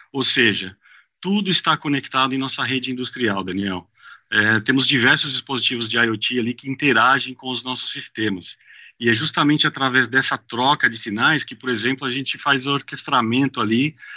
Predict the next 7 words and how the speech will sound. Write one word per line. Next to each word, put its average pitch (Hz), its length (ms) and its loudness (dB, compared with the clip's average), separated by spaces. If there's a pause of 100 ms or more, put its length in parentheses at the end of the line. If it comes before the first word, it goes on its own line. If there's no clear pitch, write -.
(100)
do 135 100 -2
abastecimento 143 640 0
autônomo 143 400 0
das 135 220 0
linhas 139 220 2
de 143 80 -2
montagem. 135 560 2